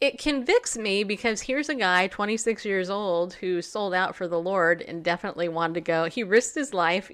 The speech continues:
albeit maybe some people call him misguided or whatever. He risked his life to go share the gospel, right? And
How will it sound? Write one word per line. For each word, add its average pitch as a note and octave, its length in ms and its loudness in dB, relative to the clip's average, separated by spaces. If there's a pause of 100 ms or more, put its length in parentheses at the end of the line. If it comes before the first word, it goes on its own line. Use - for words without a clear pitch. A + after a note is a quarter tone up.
albeit F3+ 500 -2
maybe F3+ 460 -4 (140)
some F#3+ 180 -4
people G#3 220 -6
call A3 220 -2
him A3 100 -2
misguided A3+ 760 0
or A3+ 160 -2
whatever. A#3+ 800 2 (540)
He D4 220 0
risked C#4+ 320 0
his F#4 200 2
life C4+ 280 2
to C4+ 80 -2
go A3+ 180 2
share A3+ 240 -2
the B3 80 -2
gospel, D4 600 -6
right? D#4+ 440 -2 (600)
And A3 540 2